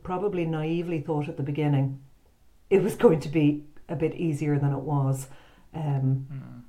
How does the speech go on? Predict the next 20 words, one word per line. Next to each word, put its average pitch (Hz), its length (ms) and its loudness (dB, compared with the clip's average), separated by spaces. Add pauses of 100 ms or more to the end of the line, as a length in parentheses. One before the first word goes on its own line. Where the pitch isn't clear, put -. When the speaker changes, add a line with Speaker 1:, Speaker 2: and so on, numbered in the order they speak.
(200)
Speaker 1:
and 147 340 -2
I, 147 200 -4
I 160 120 -6
realised 151 720 -2
that 143 220 -6
I've, - 420 -12
I've 151 160 -8
a 143 60 -4
whole 160 240 -4
newfound 147 500 -2
respect, 143 600 -6 (500)
um, 139 480 -2 (420)
for, 139 340 -4 (100)
for, 147 220 -2
you 160 160 -4
know, 143 140 0 (180)
group 151 280 -4
functions 143 540 -4
who 151 140 -4
work 147 340 -4